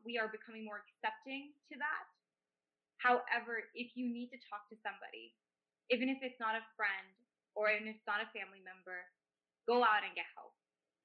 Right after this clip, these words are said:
and go talk to someone because it's important.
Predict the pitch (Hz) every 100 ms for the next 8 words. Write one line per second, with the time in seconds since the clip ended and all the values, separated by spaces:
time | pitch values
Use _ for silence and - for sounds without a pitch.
0 | _ 220 233 254 247 202 - 214 - 135
1 | - 117 _ _ _ _ _ - 247 254
2 | 226 220 214 _ _ - 262 262 247 -
3 | _ - 233 208 190